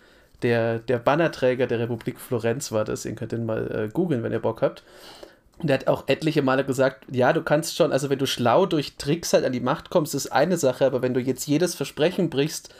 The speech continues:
deine eigene Familie tötest und alle deine Freunde hintergehst, dann bist du halt zwar auch an der Macht, aber bist halt ein Tyrann.“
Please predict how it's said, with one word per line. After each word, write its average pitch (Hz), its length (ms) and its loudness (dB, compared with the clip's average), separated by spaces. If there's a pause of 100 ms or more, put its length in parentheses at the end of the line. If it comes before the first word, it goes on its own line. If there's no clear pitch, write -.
(260)
deine 131 180 2
eigene 151 260 4
Familie 170 560 0
tötest 151 460 0
und 131 160 -2
alle 143 180 4
deine 135 220 2
Freunde 147 580 4
hintergehst, 135 640 0
dann 135 100 0
bist 139 200 -2
du 135 60 4
halt 135 240 2
zwar - 220 2
auch - 140 2
an 143 100 0
der 131 140 2
Macht, 147 260 0
aber 147 120 2
bist 139 180 -4
halt 139 100 2
ein 127 120 -2
Tyrann.“ 113 460 -2